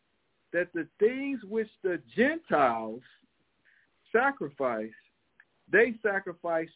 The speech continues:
to devils and not to God. And I would not that ye should have fellowship with devils." Now, this is Paul speaking. You know, the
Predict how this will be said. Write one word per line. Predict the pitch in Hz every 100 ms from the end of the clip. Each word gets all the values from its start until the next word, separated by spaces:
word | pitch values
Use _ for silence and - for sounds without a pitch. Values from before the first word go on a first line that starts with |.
| -
to | 175 170 139
devils | 180 160 135 104 - _ _ _ _ _ _ _ _ _
and | 139 127 110 107
not | 180 240 -
to | 135
God. | 120 120 101 - _ _ _ _ _ _ _ -
And | 147 -
I | 180 202
would | 170 127
not | 117 139 226 156 - -
that | 117 113
ye | 160 262 -
should | 165 127
have | 135 131
fellowship | 214 294 240 - 147 160 - _ _ _ _ _
with | 269 302
devils." | 320 381 247 202 _ _ _ _ _ _ _ _ _ -
Now, | 254
this | 302 285 196
is | -
Paul | 262 269 220 214
speaking. | 233 214 131 - _ _ _ _ _
You | 196
know, | 202 196
the | 165